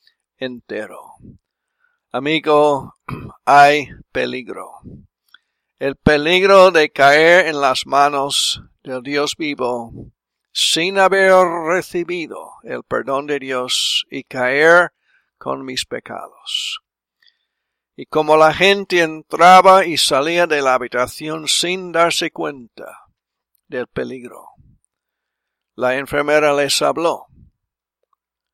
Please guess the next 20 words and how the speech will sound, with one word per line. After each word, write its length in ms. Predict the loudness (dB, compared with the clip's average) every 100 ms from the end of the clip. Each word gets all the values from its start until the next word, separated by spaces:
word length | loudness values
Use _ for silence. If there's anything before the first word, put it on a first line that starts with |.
| _ _ _ _ -2
para 220 | 0 0
que 180 | -8 -8
tomaran 540 | -6 -2 0 0 -4
medidas. 880 | -10 -12 -12 -16 -10 -8 -6 -6 -8 -14 -20 -20 _ _ _ _ _ _
Estoy 400 | -14 -8 -2 2
hablando 500 | 2 2 0 2 0
hoy 280 | 4 2 2
para 300 | -2 -2 -2
que 180 | -6 -10
tomes 480 | -2 -2 -2 -8 -8
medidas. 520 | -8 -8 -6 -6 -4
La 100 | -4
única 380 | -4 -6 -6 -4
medida 580 | -4 -6 -8 -10 -16 -18 -20 _ _ _ _ _ _ _ _ -8
eficaz 1000 | -8 -8 -4 0 0 -2 -12 -20 -20 _ _ _
es 260 | -6 -4 0
la 160 | 0
sangre 640 | 0 0 2 2 0 -4 -2
de 160 | -4
Jesucristo 880 | -4 -4 -4 -6 -8 -6 -6 -8